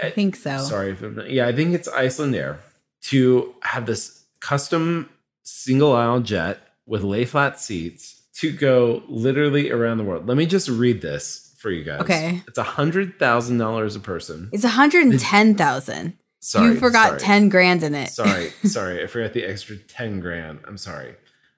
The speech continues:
Speaker 2: Um,
Speaker 1: Which is probably chump change for any of you who are doing this.
Speaker 2: Oh, actually, no, let's be specific. It's a hundred and nine thousand nine hundred ninety-five dollars.
Speaker 1: It's what?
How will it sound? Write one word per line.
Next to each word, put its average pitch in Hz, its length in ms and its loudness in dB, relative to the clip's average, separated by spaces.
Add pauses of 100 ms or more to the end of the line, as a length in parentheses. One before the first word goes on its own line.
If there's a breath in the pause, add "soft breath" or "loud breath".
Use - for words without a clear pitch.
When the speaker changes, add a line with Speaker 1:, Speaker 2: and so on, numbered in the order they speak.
(180)
Speaker 2:
Um, 131 240 8
Speaker 1:
Which - 80 4
is - 80 0
probably 262 240 6
chump 214 260 6
change 185 440 4
for 196 120 6
any 185 240 6
of 180 100 4
you 180 180 6
who 185 100 4
are 175 120 8
doing 165 300 2
this. 151 400 -6
Speaker 2:
Oh, 160 180 4
actually, 147 500 4
no, 135 280 4
let's 139 300 2
be 165 220 2
specific. 143 800 -2 (320 soft breath)
It's 139 120 -2
a 131 60 4
hundred 160 400 2
and 143 160 4
nine 127 240 2
thousand 117 380 0
nine 113 220 0
hundred 110 260 0
ninety-five 98 480 -2
dollars. - 500 -12
Speaker 1:
It's 190 160 -2
what? 185 380 2